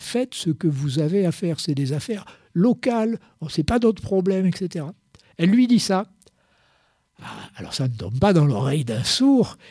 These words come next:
et dès le premier août mille neuf cent quatre-vingt-dix,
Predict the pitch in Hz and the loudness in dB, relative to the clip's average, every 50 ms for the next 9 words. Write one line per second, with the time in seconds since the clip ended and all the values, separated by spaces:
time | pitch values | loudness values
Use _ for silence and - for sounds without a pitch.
0 | - _ 165 143 135 131 240 262 254 202 170 135 - - - 196 175 170 165 160 | -12 _ -2 -2 0 0 0 2 4 2 2 2 0 -2 0 2 2 4 4 4
1 | 165 165 - - 247 254 240 - - - 139 160 170 165 139 135 127 - - 202 | 4 2 2 4 4 4 4 2 -4 -2 0 2 2 2 0 -2 -4 -4 -6 -6
2 | 202 165 - 147 123 - - 160 135 131 123 120 123 127 165 220 247 - - - | -6 -4 -6 -6 -8 -4 -2 -2 -2 -2 -4 -6 -6 -4 -4 -4 -4 -6 -6 -6